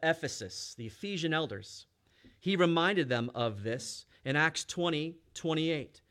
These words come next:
"Therefore, take heed to yourselves and to all the flock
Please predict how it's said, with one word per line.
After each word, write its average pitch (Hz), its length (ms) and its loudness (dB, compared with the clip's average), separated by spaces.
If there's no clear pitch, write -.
"Therefore, 185 480 4
take 190 340 -2
heed 220 380 -4
to 226 120 -4
yourselves 175 800 0
and 143 180 -4
to 160 200 2
all 202 240 4
the 180 140 0
flock 143 460 0